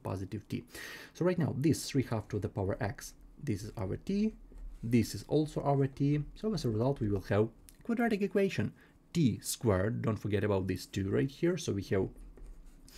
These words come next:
we have t squared minus, right here we have only t, and let's bring this one from our right side to left side. So minus one equal to, equal to zero. Really great. Right now, let's find our t first, t second, let's find our roots, because this is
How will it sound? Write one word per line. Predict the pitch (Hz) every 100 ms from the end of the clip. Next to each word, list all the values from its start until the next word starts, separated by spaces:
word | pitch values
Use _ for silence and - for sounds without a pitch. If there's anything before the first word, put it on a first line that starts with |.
| - - -
we | 110
have | 107 95
t | - 98
squared | - - 95 87 127 202 - - - -
minus, | 165 202 98 98 127 247
right | 208
here | 117
we | 101
have | 95 -
only | 107 90 90
t, | - 214 226
and | 214 233
let's | 202 131
bring | 104 160 131
this | 120 110
one | 123 196 139 123 123
from | - 120
our | 120 95 92
right | 143 147
side | - 127 123 117
to | -
left | 95 - -
side. | - - - - -
So | 165
minus | 151 101 98 110
one | 151 190 190 - - - - - - - -
equal | 135 - 117
to, | - 104 -
equal | 123 117
to | 107 107
zero. | 92 - - - - - - -
Really | 175 262 170
great. | 107 - - 165
Right | 180
now, | 202 151
let's | 180 196
find | - 202 196
our | 185
t | 185 -
first, | - 165 170
t | 147
second, | 123 151 147 120
let's | 107
find | - 104 90
our |
roots, | 95 190 190
because | 143 262
this | 214 190
is | 123